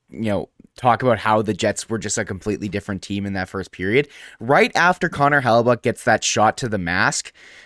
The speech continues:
uh, and, and is bleeding, the Jets did not allow a shot against for the next seven minutes.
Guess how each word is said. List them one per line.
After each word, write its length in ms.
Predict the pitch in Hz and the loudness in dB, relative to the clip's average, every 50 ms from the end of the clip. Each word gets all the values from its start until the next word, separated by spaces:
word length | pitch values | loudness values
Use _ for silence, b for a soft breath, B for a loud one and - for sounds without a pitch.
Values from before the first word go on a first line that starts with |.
| B B | B B
uh, 400 | - 117 113 107 104 104 101 95 - | 2 4 4 4 4 4 2 2 0
and, 180 | 101 107 101 - | 0 -2 -2 -4
and 200 | 101 104 104 104 | -4 -4 -4 -6
is 100 | 98 - | -6 -8
bleeding, 560 | _ 101 101 101 104 107 117 131 143 160 165 B B B B B B | _ -8 -6 -4 -2 0 0 0 0 -2 -4 B B B B B B
the 140 | - 151 156 | 0 0 2
Jets 480 | 127 - 170 202 - - - - - - - 143 - _ - | 4 4 2 2 4 2 0 0 -2 -4 -8 -16 -18 _ 2
did 220 | 147 156 156 139 | 4 4 4 4
not 300 | 139 135 143 151 160 - - | 4 4 6 4 4 4 2
allow 540 | 123 135 127 113 113 127 135 139 135 113 - - | 0 0 2 2 2 4 6 6 4 4 2 2
a 80 | 117 | 0
shot 420 | 110 - - - 123 123 139 - - | 0 0 -2 0 2 4 4 4 2
against 420 | 110 113 - 131 123 120 101 - | 0 -2 0 0 0 0 -2 -4
for 140 | - - 117 | -6 -4 -2
the 100 | 113 113 | -2 0
next 260 | 113 117 117 - - | 0 0 -2 -2 -2
seven 680 | - - - - - 117 117 123 120 131 120 107 98 104 | -4 -2 -2 0 2 2 2 2 2 0 0 0 0 0
minutes. 440 | 131 139 101 - - - - - | 0 0 -2 -4 -6 -8 -10 -10